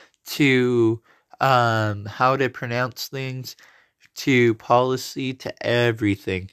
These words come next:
I mean, I might as well just teach you guys the whole language, because,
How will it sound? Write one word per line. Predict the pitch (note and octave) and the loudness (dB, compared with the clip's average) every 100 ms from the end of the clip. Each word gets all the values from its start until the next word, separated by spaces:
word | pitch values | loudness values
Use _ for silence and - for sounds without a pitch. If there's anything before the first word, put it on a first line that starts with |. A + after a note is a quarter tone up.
| _ | _
I | A#2 | -6
mean, | B2 D3+ C3+ A#2+ - - - - _ | -2 -2 -2 -8 -20 -20 -20 -20 _
I | D3+ | 0
might | D3+ F3 | 2 2
as | E3 C#3+ | 2 2
well | C3+ | 0
just | C3 A#2+ | -2 -6
teach | - A#2+ - | -8 -10 -8
you | A#2 | -4
guys | A2+ A2+ | -2 0
the | A2 | -2
whole | A2 G#2 | -2 0
language, | G2 G2 G#2 G#2 - - | 0 -2 -4 -6 -8 -14
because, | A2 A#2+ G#2+ G#2 - | -6 0 2 2 -2